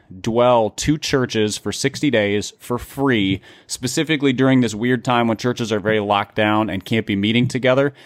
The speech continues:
So if you are on staff at a church, or if you want to share this information with one of the staff members at your church, if you shoot them an email at the <clears throat> very uplifting address of covid nineteen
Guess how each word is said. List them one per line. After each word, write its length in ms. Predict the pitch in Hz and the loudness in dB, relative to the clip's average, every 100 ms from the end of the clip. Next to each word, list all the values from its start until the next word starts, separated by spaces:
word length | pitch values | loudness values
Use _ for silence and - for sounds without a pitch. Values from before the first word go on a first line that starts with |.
| - - | -20 -12
So 180 | - 135 | -2 0
if 120 | 120 | 0
you 160 | 160 220 | -2 0
are 120 | 151 | 2
on 200 | 135 135 | 2 2
staff 400 | - 120 127 135 | 0 0 0 -2
at 60 | |
a 40 | 131 | -4
church, 320 | - 139 - | 0 0 0
or 140 | 90 | -2
if 80 | 107 | 0
you 80 | 123 | 2
want 80 | 120 | 2
to 40 | |
share 280 | 104 - 120 | 0 0 0
this 160 | 120 127 | 2 0
information 560 | 113 113 110 113 110 | 0 2 0 0 -2
with 200 | 95 110 | -2 -2
one 140 | 117 117 | 0 0
of 40 | |
the 60 | 113 | 0
staff 320 | - 117 - | 0 0 0
members 220 | 120 117 | -2 0
at 80 | 110 | 0
your 140 | 117 | 0
church, 320 | - 127 123 - - - _ | 2 0 -2 -10 -20 -20 _
if 140 | 110 | -4
you 160 | 117 180 | -2 -2
shoot 320 | - 175 156 | 0 0 0
them 180 | 151 143 | 2 2
an 160 | 117 - | 2 2
email 640 | 127 131 113 104 107 107 | 2 4 4 4 4 2
at 260 | 110 107 - | -2 -4 -4
the 280 | 117 113 - | -4 -4 -4
<clears throat> 40 | 160 139 | -6 -6
very 340 | 107 135 147 | 0 2 4
uplifting 540 | 113 120 120 117 113 104 | 2 2 0 0 0 0
address 400 | 107 104 101 101 | 0 0 -2 -4
of 180 | 95 | -10
covid 440 | - 151 151 143 113 | -4 -2 2 2 2
nineteen 880 | 113 120 117 - 120 101 92 101 | 2 2 -2 -4 -2 0 0 -2